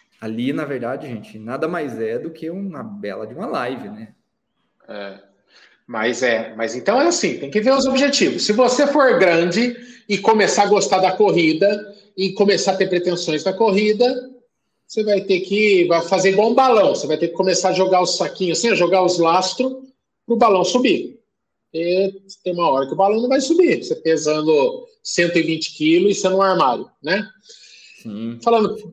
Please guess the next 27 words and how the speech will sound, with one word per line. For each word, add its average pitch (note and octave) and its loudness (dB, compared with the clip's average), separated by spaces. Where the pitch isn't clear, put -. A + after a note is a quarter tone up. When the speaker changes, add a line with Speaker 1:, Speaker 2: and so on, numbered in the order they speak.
Speaker 2:
falando F#3+ 2
mais F3 2
pros F#3+ 0
meninos, A#3+ 2
porque B3 2
tem E3+ -2
muito F#3+ 0
menos C#3 -2
meninas D3+ -4
que E3 -12
querem C#3+ -8
ficar D3+ 0
grandes, C3+ -6
né? B2+ -14
É, C#3 2
e C3 -2
as C#3 -2
que - -12
querem C3+ -10
ficar - -4
grandes F3+ -2
raramente F3+ -2
têm F3 -8
ambições F3 -8
na F3+ -8
corrida, B3 -2
enfim. A3 -12